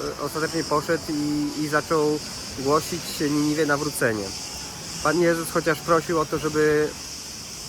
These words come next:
ten kielich został od Niego odsunięty, spotkał się z tymi swoimi trzema dniami ciemności, e, żeby wreszcie, e,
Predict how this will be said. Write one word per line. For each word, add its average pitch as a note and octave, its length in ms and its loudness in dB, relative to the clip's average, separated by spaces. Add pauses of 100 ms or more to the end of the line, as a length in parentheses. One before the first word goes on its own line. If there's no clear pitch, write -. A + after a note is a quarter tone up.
(120)
ten C3+ 160 2
kielich D#3 400 2
został C#3+ 240 0
od C#3 120 -2
Niego C#3+ 180 2
odsunięty, C#3+ 720 0 (680)
spotkał F#3+ 380 4
się C#3 120 -4
z - 40 -4
tymi B2+ 220 -2
swoimi A#2+ 440 0 (160)
trzema C3+ 300 2
dniami B2 680 0 (260)
ciemności, C3+ 680 0 (1700)
e, C#3+ 40 0
żeby D3+ 180 0
wreszcie, D3 520 2
e, C#3+ 40 -2